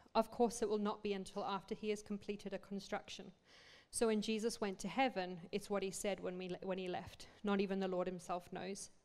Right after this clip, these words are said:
But that day and hour no one knows, not even the angels of heaven nor the Son, but the Father alone." And then Jesus is like, "Are you prepared? Are you prepared?" The bride uses that time when her husband is away to pray and meditate, as I said,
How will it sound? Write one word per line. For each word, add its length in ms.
But 160
that 240
day 240
and 160
hour 320
no 180
one 220
knows, 320
not 120
even 200
the 100
angels 320
of 100
heaven 360
nor 120
the 120
Son, 320
but 120
the 80
Father 440
alone." 400
And 160
then 140
Jesus 420
is 140
like, 260
"Are 80
you 140
prepared? 640
Are 60
you 120
prepared?" 600
The 80
bride 340
uses 300
that 180
time 280
when 100
her 80
husband 480
is 140
away 440
to 120
pray 460
and 200
meditate, 560
as 160
I 100
said, 360